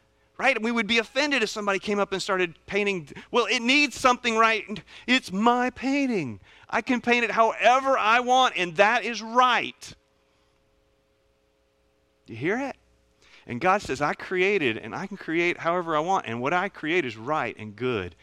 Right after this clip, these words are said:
because I am right and good." But that's hard for us,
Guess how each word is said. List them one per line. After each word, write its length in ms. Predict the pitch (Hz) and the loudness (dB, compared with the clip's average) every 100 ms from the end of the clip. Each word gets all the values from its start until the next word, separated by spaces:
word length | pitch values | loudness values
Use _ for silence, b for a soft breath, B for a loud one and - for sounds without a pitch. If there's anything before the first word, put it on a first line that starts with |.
| b b b | b b b
because 280 | - 110 101 - | -10 -10 -10 -4
I 280 | 123 135 | -2 0
am 520 | 139 135 156 156 120 90 _ | -2 -2 -2 -2 -4 -10 _
right 400 | 87 107 98 98 | -4 0 0 -4
and 200 | 101 92 | -14 -14
good." 300 | 87 87 78 - _ _ _ _ _ b b b b b b - | -14 -16 -16 -20 _ _ _ _ _ b b b b b b -12
But 100 | 123 | -6
that's 220 | 202 - | -6 0
hard 200 | 185 175 | 0 0
for 160 | - | -4
us, 200 | 85 - | -8 -8